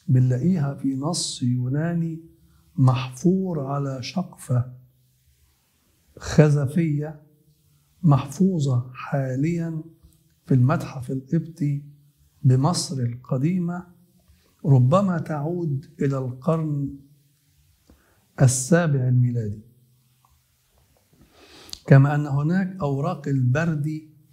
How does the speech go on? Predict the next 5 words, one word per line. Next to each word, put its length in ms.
التي 640
اكتشفها 840
عالم 420
المصريات 840
الإنجليزي 840